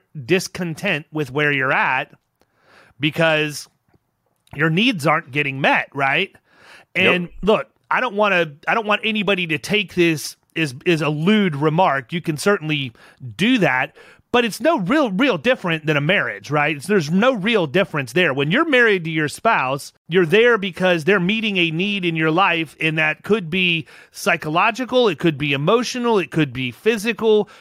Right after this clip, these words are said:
Speaker 1: but there's companionship there, and you get into that relationship because you want it to be symbiotic, and you want those needs in your life to be met. But people get divorced. Why? 'Cause their needs aren't getting met.
Speaker 2: Exactly.
Speaker 1: Right?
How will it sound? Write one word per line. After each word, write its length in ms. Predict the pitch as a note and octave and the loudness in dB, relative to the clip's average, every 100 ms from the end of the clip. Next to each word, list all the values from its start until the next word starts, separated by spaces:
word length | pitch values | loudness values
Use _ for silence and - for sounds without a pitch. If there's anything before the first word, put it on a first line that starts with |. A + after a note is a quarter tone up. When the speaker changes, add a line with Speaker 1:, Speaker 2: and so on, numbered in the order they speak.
| _ - | _ -2
Speaker 1:
but 200 | F#3+ E3+ | -2 0
there's 180 | F#3 - | -2 -2
companionship 920 | F3 D#3 G#3+ A#3+ G3 D#3+ - D#3 A#2 | -4 -2 0 0 0 -4 -2 -4 -2
there, 200 | C#3+ A#2+ | -2 -2
and 180 | A#2+ C#3+ | -4 -6
you 80 | C#3 | -4
get 220 | F3 A#3 | -2 -2
into 220 | A#3 G3+ | 0 0
that 200 | F#3+ E3 | 0 0
relationship 800 | D#3+ E3 G#3 - D#3 C#3 D3+ D3 | -4 -2 -4 -4 -8 -6 -6 -6
because 640 | D3 D3 D#3 D3+ D3 - - - - | -8 0 2 2 0 -8 -18 -20 -20
you 180 | - D#3+ | -6 -2
want 280 | E3 G3+ A3+ | 2 2 2
it 100 | F3+ | -2
to 100 | F3 | -6
be 160 | D3 D#3+ | -4 -4
symbiotic, 760 | - E3 D#3 C#3+ C#3 C#3 D#3+ D#3+ | -4 -4 -4 -2 0 0 -2 -4
and 120 | D3 | -6
you 80 | D3+ | -2
want 240 | E3 D#3 | -2 0
those 240 | F3 C#3+ | -2 -2
needs 340 | C#3 G3 G#3 D#3 | -4 -6 -6 -6
in 80 | D3+ | -4
your 120 | D#3 | 0
life 280 | E3 F3+ - | 0 -2 -6
to 80 | C#3+ | -10
be 140 | C#3+ | -8
met. 340 | D#3 C#4 G3+ | -2 0 -2
But 160 | C#3+ E3 | -6 -4
people 280 | B3+ B3+ A3+ | -2 -2 -2
get 240 | A3 A3 | -4 -4
divorced. 520 | F3+ E3+ D4 A#3 G#3+ | -6 -2 2 2 0
Why? 460 | D#3 A#3 C#4 G#2+ F#2 _ _ _ _ - | 0 2 2 -2 -10 _ _ _ _ -12
'Cause 160 | B2 B2 | -6 -4
their 80 | |
needs 300 | B3+ F4+ C4 | 2 2 2
aren't 220 | A#3 F#3+ C#3+ | 2 0 2
getting 320 | E3 D3 C#3 | 0 2 0
met. 300 | C3 F#2 F#2+ _ - | -2 -4 -12 _ -10
Speaker 2:
Exactly. 440 | A#2 G#2 G2 G2+ | -2 -2 -2 -2
Speaker 1:
Right? 180 | D3+ | -2